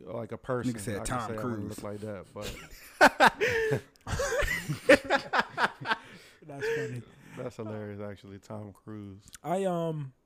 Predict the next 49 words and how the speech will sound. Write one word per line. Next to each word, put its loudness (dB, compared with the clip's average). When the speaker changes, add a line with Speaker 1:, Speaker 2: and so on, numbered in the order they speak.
Speaker 3:
I -2
think 4
you 6
should 0
Speaker 2:
Sliding 6
Speaker 3:
just, -4
Speaker 2:
over -8
Speaker 3:
I 0
think 2
Speaker 2:
cars 2
Speaker 3:
you 6
Speaker 2:
in 2
Speaker 3:
just 4
Speaker 2:
that -12
Speaker 3:
go 6
Speaker 2:
shit. 4
Speaker 3:
ahead, 4
do 4
a, -2
uh, -4
do, -4
like, -6
a -10
push-pull 0
legs. -6
That's 6
what -4
I -4
do. -8
I 6
feel 0
like -4
everybody -4
should. -10
If -6
you 6
lifting 0
weights, 0
I -4
feel -4
like -2
you -4
should -6
be -2
on -4
a -12
push-pull -6
leg -8
schedule. -12